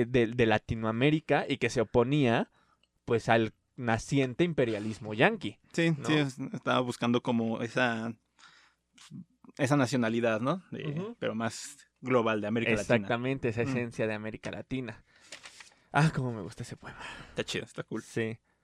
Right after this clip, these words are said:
Speaker 1: Es importante rescatar la búsqueda de los modernistas por resaltar el pasado, aprovechar y explotar las culturas indígenas y, al mismo tiempo,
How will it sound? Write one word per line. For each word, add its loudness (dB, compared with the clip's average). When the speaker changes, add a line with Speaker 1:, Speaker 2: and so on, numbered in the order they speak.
Speaker 1:
Es 8
importante 6
rescatar 8
la 10
búsqueda 8
de 10
los 8
modernistas 4
por -2
resaltar 2
el 4
pasado, 8
aprovechar 2
y 2
explotar 2
las -2
culturas 0
indígenas 0
y, 0
al 0
mismo -4
tiempo, -4